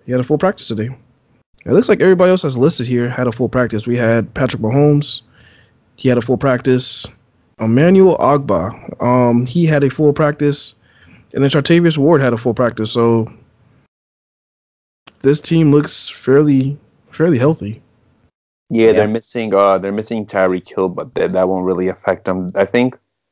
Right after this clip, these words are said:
Speaker 2: what would affect them a lot is Eric Fisher, but we'll get into that when we talk about the, uh, the guys, the game plan.
Speaker 3: All right, let's hop in straight into the Kansas City offense. So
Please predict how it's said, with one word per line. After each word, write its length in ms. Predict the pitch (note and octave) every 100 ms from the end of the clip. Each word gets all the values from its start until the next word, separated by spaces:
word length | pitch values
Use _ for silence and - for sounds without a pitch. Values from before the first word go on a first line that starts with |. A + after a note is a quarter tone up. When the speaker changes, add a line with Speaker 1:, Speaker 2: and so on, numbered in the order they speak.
| _ -
Speaker 2:
what 100 | F#2
would 100 | F2+
affect 260 | - F#2+
them 140 | - F2+
a 60 |
lot 220 | F2+ F#2 F2
is 120 | -
Eric 240 | F2+ F2
Fisher, 240 | G2+ - F#2+
but 120 | F#2
we'll 120 | F#2
get 140 | F#2 F#2
into 240 | F#2 F#2
that 180 | F2 E2+
when 120 | E2
we 80 | E2+
talk 280 | - F2+ -
about 300 | - D2+ -
the, 200 | - -
uh, 220 | - - _ _ _ _ _ _ _ _ _ _ _ F#2
the 100 | F#2+
guys, 360 | F#2+ E2 E2
the 80 | F#2+
game 240 | G2 F#2+
plan. 220 | - - - _ _ _ _ _ -
Speaker 3:
All 120 | F#2 C3
right, 260 | G2+ - -
let's 240 | A2 C3
hop 300 | - D#3 D3+
in 200 | D3+ C#3
straight 300 | B2+ C3+ B2
into 260 | A2+ - A#2
the 80 | G#2
Kansas 360 | - G#2+ G2+
City 240 | - F#2+ E2+
offense. 500 | D#2 D2+ F#2 E2 -
So 340 | G2 E2+ E2+